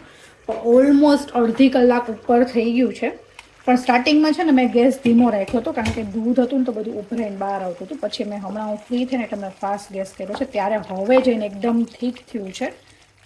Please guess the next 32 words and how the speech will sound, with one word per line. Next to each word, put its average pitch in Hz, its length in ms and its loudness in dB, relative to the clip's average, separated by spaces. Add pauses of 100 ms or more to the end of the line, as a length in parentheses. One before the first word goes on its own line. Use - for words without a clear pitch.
શાક, 214 260 -4
એકદમ 196 300 -12
પેસ્ટ. 202 500 -10
જુઓ, 196 300 -10 (1900)
એકદમ 196 240 -12
થીક 196 280 -16
શાક 190 320 -10
જેવું 190 320 -12
હવે 190 200 -8
લાગે 180 360 -10
છે. 269 160 -10 (1600)
ઈ 320 280 0
એટલા 320 280 2
માટે, 254 440 0
because 269 560 -4
અહીંયાનું 302 540 0
દૂધ 294 260 -2
છે 311 160 -6
ને, 285 100 0
એને 262 220 -2
ફાટતા 240 500 -6
થોડીક 254 400 -6
વાર 226 340 -2
લાગે. 202 320 -8
અને 254 840 -6
મેં 254 320 0
છે 330 80 -8
ને, 262 120 -2
દૂધ 262 280 -2
ફ્રીજમાંથી 262 480 -2
કાઢીને 254 340 0
તરત 240 260 -4